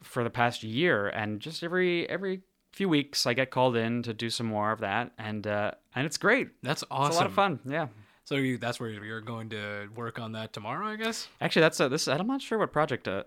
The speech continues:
Speaker 1: this is the other fun thing that happens. For some
Speaker 2: <laughs>
Speaker 1: projects, you don't even find out what you're doing until you get there.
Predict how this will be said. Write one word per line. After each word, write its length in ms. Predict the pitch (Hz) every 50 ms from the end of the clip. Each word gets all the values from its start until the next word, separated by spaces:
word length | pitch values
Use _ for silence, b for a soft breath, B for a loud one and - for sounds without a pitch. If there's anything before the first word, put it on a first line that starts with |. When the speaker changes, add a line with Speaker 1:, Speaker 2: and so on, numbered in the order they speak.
| -
Speaker 1:
this 240 | 135 123 117 127 -
is 60 | 127
the 80 | 123 120
other 200 | 120 123 120 113
fun 320 | 107 - - 120 107 104 101
thing 180 | - 113 104
that 100 | 104 101
happens. 380 | 104 101 98 - 107 101 101 B B B B B B
For 100 | - 135
some 180 | - 160 156 147
Speaker 2:
<laughs> 0 |
Speaker 1:
projects, 300 | 151 143 135 120 120 110
you 40 | 127
don't 140 | 123 123 117
even 160 | 104 110 104
find 240 | - 123 117 113 110
out 120 | 107 104 98
what 100 | 98 95
you're 80 | 110 104
doing 260 | 98 113 107 104 104
until 240 | 98 - - 107 98
you 80 | 98 92
get 180 | 101 95 - -
there. 220 | 78 78 - -